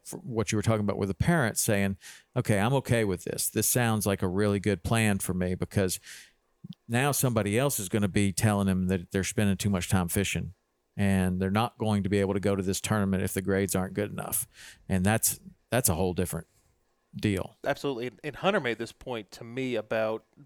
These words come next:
Speaker 2: these potential student athletes that are coming up through us. We, and Shaw, I know doesn't wanna deal with this, and I know Ron doesn't want, but it's, I hate to say this, the helicopter parents. The, no, these are gonna be eighteen-year-old men and women that are,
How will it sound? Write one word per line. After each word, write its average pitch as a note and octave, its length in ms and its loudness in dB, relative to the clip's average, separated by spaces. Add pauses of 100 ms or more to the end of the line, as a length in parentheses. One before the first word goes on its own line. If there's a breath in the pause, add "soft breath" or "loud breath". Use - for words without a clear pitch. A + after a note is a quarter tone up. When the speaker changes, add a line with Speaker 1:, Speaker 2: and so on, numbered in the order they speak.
Speaker 2:
these B2 260 -6
potential B2 500 -8
student A#2 360 -8
athletes A2+ 360 -4
that A2 120 -6
are G#2 40 -10
coming A2 260 -8
up B2+ 160 -4
through G#2 160 -6
us. G2 220 -10 (680 soft breath)
We, F#3+ 720 -8 (100)
and A2+ 220 -10
Shaw, D3 380 0 (600)
I A#2+ 80 -6
know D3 200 0
doesn't A2+ 240 -2
wanna G#2 160 -10
deal G#2 180 -8
with G#2 120 -10
this, B2+ 140 -10
and A2+ 80 -6
I A#2+ 80 -4
know A#2+ 60 -2
Ron C3 180 2
doesn't G#2 140 -4
want, F#2+ 140 -10 (520 soft breath)
but B2 160 4
it's, - 360 -6
I G#2+ 120 -4
hate B2 200 -10
to G2+ 80 -20
say G#2+ 180 -10
this, F#2 140 -12
the A2 60 -12
helicopter A#2+ 440 -2
parents. G2+ 460 -14 (340 soft breath)
The, C3+ 380 -4
no, D3+ 160 -2
these E3 180 -6
are D3 40 -6
gonna C#3+ 160 -6
be C3 120 -2
eighteen-year-old B2+ 840 -4 (340)
men C3+ 260 -4
and A#2 120 -8
women C3 320 -4
that A2+ 160 0
are, A#2 200 -4